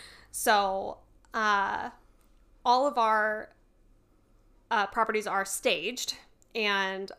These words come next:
one of my <laughs> coworkers was working there last week,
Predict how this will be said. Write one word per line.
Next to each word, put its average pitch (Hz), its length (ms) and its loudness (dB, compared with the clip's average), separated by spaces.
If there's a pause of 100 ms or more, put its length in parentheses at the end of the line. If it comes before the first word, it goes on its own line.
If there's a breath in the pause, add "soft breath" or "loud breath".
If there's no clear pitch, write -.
(180)
one 226 200 0
of 240 60 0
my 285 80 -4
<laughs> - 80 -12
coworkers 220 880 2
was 214 220 -4 (180)
working 226 380 0
there 190 380 -2
last 180 300 -2
week, 269 420 -4